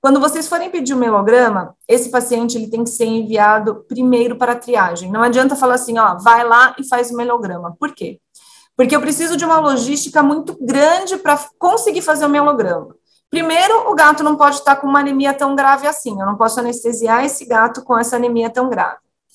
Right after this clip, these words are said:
É, segundo, que a pessoa que te-, que lê o mielograma, ela tem que tá, estar no hospital. E o centro cirúrgico tem que estar livre, tenho que ter um anestesista à disposição,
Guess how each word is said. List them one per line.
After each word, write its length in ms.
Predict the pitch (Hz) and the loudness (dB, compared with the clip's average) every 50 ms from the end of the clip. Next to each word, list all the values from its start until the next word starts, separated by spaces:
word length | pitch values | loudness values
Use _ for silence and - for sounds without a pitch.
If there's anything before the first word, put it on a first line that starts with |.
| - - - _ _ _ _ _ _ _ _ _ - | -20 -20 -20 _ _ _ _ _ _ _ _ _ 0
É, 500 | 240 240 240 240 233 226 226 220 - - | 2 4 6 6 6 4 4 2 -2 -4
segundo, 720 | - - 349 339 277 294 311 339 370 330 392 415 415 - | -4 -6 -6 -4 -4 -2 0 0 0 0 0 -2 -2 -2
que 80 | - 339 | 2 2
a 80 | 302 | 2
pessoa 340 | 311 285 285 277 - 349 370 | 2 2 -2 -2 -2 -4 -4
que 100 | 359 - | -6 -8
te-, 260 | 370 - 311 - - - | -14 -10 -10 -10 -10 -10
que 160 | - - 294 | -4 -2 0
lê 300 | 285 277 277 277 294 330 | 2 2 2 2 2 2
o 140 | 403 427 415 | 2 2 2
mielograma, 420 | 381 320 294 285 262 285 302 302 | 2 4 4 4 4 2 2 2
ela 120 | 311 302 302 | 0 -2 -2
tem 160 | 302 294 302 | -2 -4 -6
que 80 | 294 302 | -6 -6
tá, 440 | - - 302 302 330 330 302 269 - - | 0 2 4 4 4 2 -2 -8 -6 -6
estar 500 | 285 - - - - 311 311 370 415 415 | -6 -6 -6 0 2 4 6 6 4 2
no 120 | 381 370 | 0 -2
hospital. 720 | 370 381 - - 415 - - 277 233 196 170 - - - _ _ _ _ _ _ _ _ _ _ | -2 -2 -4 -6 -8 -2 2 4 4 4 4 0 -8 -16 _ _ _ _ _ _ _ _ _ _
E 280 | - 349 403 427 415 - | 0 4 4 4 4 2
o 100 | - 269 | -2 -2
centro 360 | 269 277 294 277 302 302 294 285 | 0 0 0 -2 -2 -2 -4 -4
cirúrgico 520 | - 285 254 277 294 320 285 302 - 247 | -4 -4 -2 -2 -2 -2 -2 -4 -6 -6
tem 160 | 233 - 269 | -6 -2 -2
que 120 | 269 285 311 | -2 -2 -4
estar 360 | - - - 285 269 302 320 | -6 0 2 2 2 2 2
livre, 720 | 320 302 294 330 349 381 415 392 294 233 190 170 - - _ | 0 -2 -2 0 0 -2 -2 -2 -4 -4 -4 -6 -8 -10 _
tenho 260 | - 247 262 269 294 285 | 0 2 2 2 2 0
que 120 | 294 294 | -4 -6
ter 600 | - - - 269 285 330 359 359 285 214 - - - | -10 -6 -2 -2 0 0 0 -2 -2 -4 -4 -4 -4
um 300 | 240 262 262 247 - - - | -2 -2 -2 -2 -6 -4 0
anestesista 1000 | 254 262 269 277 269 269 - 294 285 262 226 226 277 294 339 415 - - 294 269 | 0 2 2 0 0 -2 -4 -4 -4 -4 -2 -2 -2 -2 -2 -4 -4 0 0 0
à 60 | 254 | 0
disposição, 960 | 240 220 240 233 - - 233 233 214 220 220 - - 214 190 180 - 160 - | 0 -2 -6 -8 -2 2 2 2 2 0 -6 -4 -2 -2 -2 -2 -4 -8 -12